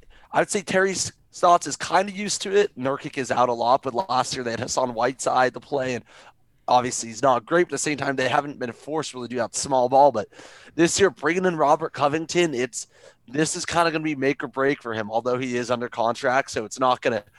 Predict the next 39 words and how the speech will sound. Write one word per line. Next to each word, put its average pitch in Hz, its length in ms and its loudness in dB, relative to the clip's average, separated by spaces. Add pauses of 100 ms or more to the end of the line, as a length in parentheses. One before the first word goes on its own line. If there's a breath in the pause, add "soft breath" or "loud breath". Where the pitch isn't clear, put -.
(300 loud breath)
be 151 100 0
catastrophic. 143 960 -2
But 151 220 2
just - 220 -6
for 165 120 -2
his 156 300 0 (320 soft breath)
reputation 208 580 0
around 185 100 2
the 175 100 4
N 175 120 2
B 151 140 0
A, 165 140 6
I 127 80 4
mean, 123 260 -6
for - 160 -6
me, 156 160 2
I 127 80 4
always 143 240 2
thought 139 160 2
he 147 100 -4
was 123 160 -8 (420 soft breath)
a 139 60 -2
gritty 147 460 -2
three 147 380 -4
and 151 100 -2
D 139 120 -4
guy, 123 420 2
and 147 120 0
I - 40 -2
really 135 260 -8
liked 131 260 0
what 151 80 -8
he 123 80 -8
did 131 320 -4
in 123 60 -6
Houston 156 440 -6
last 113 360 2
year. 117 100 -6
But 101 160 -10